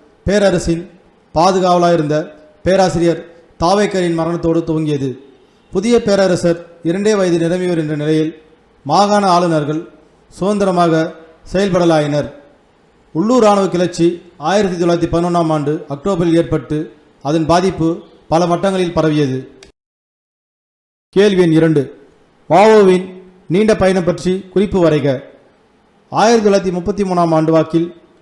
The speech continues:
சீன பொது உடைமை கட்சியின் மீதான முழு கட்டுப்பாடும்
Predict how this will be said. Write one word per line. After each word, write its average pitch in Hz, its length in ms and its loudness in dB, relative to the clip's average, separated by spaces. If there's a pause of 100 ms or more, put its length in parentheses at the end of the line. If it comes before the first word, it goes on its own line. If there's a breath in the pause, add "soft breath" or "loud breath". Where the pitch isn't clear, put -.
(120)
சீன 226 300 -4
பொது 214 260 0
உடைமை 190 240 0
கட்சியின் 170 340 -2
மீதான 160 480 0 (440)
முழு 202 200 2
கட்டுப்பாடும் 180 640 0